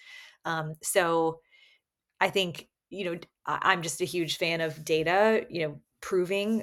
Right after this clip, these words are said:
this to leaders and helping them understand if they're trying to build, you know, productive, happy teams, then let's remove a lot of the friction from their day.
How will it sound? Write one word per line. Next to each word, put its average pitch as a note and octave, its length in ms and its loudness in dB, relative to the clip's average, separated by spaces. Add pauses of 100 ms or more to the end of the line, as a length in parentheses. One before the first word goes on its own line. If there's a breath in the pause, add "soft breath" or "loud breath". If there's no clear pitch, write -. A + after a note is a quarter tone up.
this A3+ 340 2
to A#3 140 4
leaders A3+ 440 4
and F3 100 -4
helping D#3+ 320 -2
them D#3 180 -2
understand D3+ 800 -4
if - 120 -10
they're D#3 120 -4
trying D3+ 360 -4
to D3+ 160 -10 (1080)
build, D3+ 340 0
you C#3+ 100 -8
know, C#3+ 80 -10
productive, D3 920 -4 (280)
happy D3+ 320 -6
teams, D#3 600 -8 (360 loud breath)
then D#3 180 -2
let's D3+ 340 -6
remove D#3+ 380 -4
a D#3 60 -4
lot D3 260 -4
of D3 60 -2
the D3+ 60 -8
friction - 460 -6
from C#3+ 260 -8
their - 140 -6
day. - 220 -4